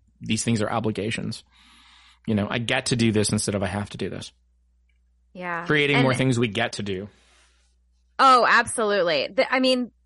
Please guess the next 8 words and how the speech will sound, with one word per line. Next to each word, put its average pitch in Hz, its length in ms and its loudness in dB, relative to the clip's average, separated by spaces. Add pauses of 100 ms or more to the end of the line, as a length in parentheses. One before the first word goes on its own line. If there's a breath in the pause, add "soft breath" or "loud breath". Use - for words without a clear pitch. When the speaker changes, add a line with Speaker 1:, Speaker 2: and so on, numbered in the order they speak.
(380)
Speaker 2:
yes, 262 520 2
this 247 320 2
is, 208 640 0 (600)
um, 139 580 0 (500)
a 254 80 4
lot 233 260 4
of 214 140 -2
work, 196 340 2